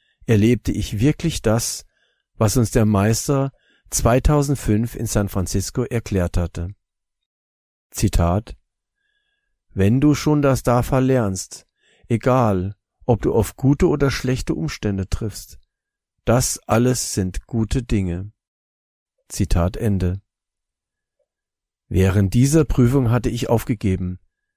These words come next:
doch der Meister gab mich nicht auf, sondern kümmerte sich weiter um mich. Worte können nicht beschreiben, wie sehr der Meister uns schätzt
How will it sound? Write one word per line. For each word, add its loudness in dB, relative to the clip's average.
doch -4
der 0
Meister -2
gab -2
mich -6
nicht -2
auf, -8
sondern 2
kümmerte 2
sich -4
weiter 0
um -6
mich. -10
Worte 0
können 2
nicht 0
beschreiben, -2
wie -2
sehr 4
der 2
Meister 0
uns -4
schätzt -4